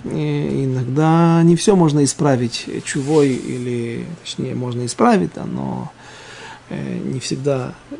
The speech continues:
человеку, человек может вымолить жизнь за это. И этот огонь обладал также некоторыми,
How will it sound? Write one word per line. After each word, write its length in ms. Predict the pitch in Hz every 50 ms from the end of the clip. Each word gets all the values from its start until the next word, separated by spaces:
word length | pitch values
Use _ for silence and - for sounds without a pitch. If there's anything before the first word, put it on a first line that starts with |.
| 349 -
человеку, 580 | - - 156 147 139 131 135 127 123 - 135 131 - - - - - - - - - - - - -
человек 220 | - - - -
может 180 | 139 127 117 123
вымолить 340 | 151 147 147 139 139 127
жизнь 400 | 131 143 151 165 156 135 131 135
за 120 | 123 127 127
это. 380 | 123 117 117 113 - 117 110 95 - - - - - - - - - - - - - - - - - - - - - - - - - - - - - - - - - - - - - - - - - - - - - - - - - - - - - - - - - - - - - - - - - - - - - - - - - - - -
И 80 | - 180
этот 320 | - 240 254 262 240 -
огонь 500 | 208 175 151 220 247 233 226 220 220 - - - - - - - - - - - - - - - - - - - - - - - - - - - - - - - - - -
обладал 460 | - 160 170 180 175 175 208 196 190
также 360 | 190 - 202 214 175 147 170
некоторыми, 800 | 165 165 175 185 170 - 160 - 151 147 147 147 143 139 135 123